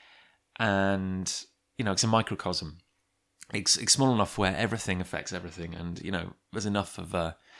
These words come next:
small enough and dedicated enough community where we can talk to each other and we know what's going on. And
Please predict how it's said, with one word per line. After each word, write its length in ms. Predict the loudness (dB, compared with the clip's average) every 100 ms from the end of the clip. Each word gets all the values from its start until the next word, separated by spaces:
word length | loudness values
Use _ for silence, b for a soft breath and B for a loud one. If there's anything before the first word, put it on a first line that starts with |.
| B B B B B B B B B B _
small 400 | 4 8 10 10
enough 320 | 6 4 0
and 220 | 0 2
dedicated 460 | 2 2 0 0 0
enough 160 | -4
community 500 | -2 -2 0 -2 -4
where 320 | 0 0 0 0
we 160 | -2
can 260 | -4 -8 -8
talk 300 | -4 -4 -4
to 100 | -4
each 160 | -4
other 200 | -4 -4
and 80 | -4
we 120 | -2
know 200 | 0 2
what's 160 | 0 -2
going 260 | -4 0 2
on. 160 | 2
And 240 | 2 -2